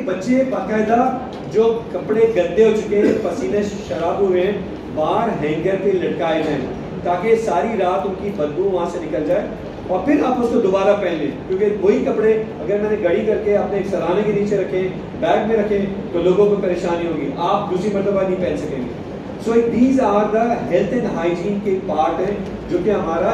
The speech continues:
इंटेलेक्चुअल का एक हिस्सा भी है। जहनी तौर पे आपको पाकीज़ा रहने के लिए, जिस्मानी तौर पर पाकीज़ा रहने के लिए आपके पास ये तमाम चीज़ें मुयस्सर होनी चाहिए। तो ये एक सिलसिला है जो, और फिर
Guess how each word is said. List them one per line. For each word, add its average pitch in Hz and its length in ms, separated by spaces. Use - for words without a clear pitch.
इंटेलेक्चुअल 175 680
का 180 260
एक 151 200
हिस्सा - 300
भी 143 140
है। 131 80
जहनी 185 400
तौर 180 260
पे 196 120
आपको 170 360
पाकीज़ा 185 400
रहने 196 300
के - 120
लिए, 185 320
जिस्मानी 170 500
तौर 190 160
पर 180 160
पाकीज़ा 170 300
रहने 170 240
के 170 80
लिए 175 220
आपके 160 260
पास 180 200
ये 180 60
तमाम 160 340
चीज़ें 151 320
मुयस्सर 147 480
होनी 131 260
चाहिए। 117 240
तो 196 160
ये 247 120
एक 220 140
सिलसिला 185 480
है - 100
जो, 160 80
और 165 240
फिर 220 180